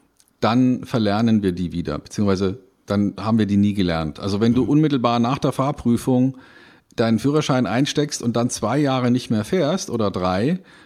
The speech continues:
Speaker 1: und dich dann wieder in ein Auto setzt, ähm, die Wahrscheinlichkeit, dass du jetzt noch fahren kannst, äh, in annehmbarer Form ist extrem gering.
Speaker 2: Mhm.
Speaker 1: Ne? Also ich will damit sagen,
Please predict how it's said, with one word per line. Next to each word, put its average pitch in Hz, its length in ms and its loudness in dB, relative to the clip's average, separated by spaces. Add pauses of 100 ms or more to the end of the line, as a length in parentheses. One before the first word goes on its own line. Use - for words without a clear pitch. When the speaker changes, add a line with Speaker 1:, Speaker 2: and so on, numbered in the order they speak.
(120)
Speaker 1:
und 117 140 0
dich 113 120 -6
dann 190 240 4
wieder 170 160 2
in 131 100 4
ein 85 60 -2
Auto 147 220 2
setzt, - 480 -2 (260)
ähm, 113 240 0
die 110 100 -4
Wahrscheinlichkeit, 127 480 0
dass 110 140 -2
du - 80 -2
jetzt 113 160 -2
noch 107 120 -4
fahren 104 260 0
kannst, 101 420 -4
äh, 104 220 -4
in 85 340 -4
annehmbarer 98 540 0
Form 95 340 -2
ist - 180 -10
extrem 101 800 0
gering. 80 420 -6
Speaker 2:
Mhm. 98 120 -6
Speaker 1:
Ne? 220 140 0
Also 131 160 0
ich - 840 -12
will 147 100 2
damit 151 200 2
sagen, 160 360 0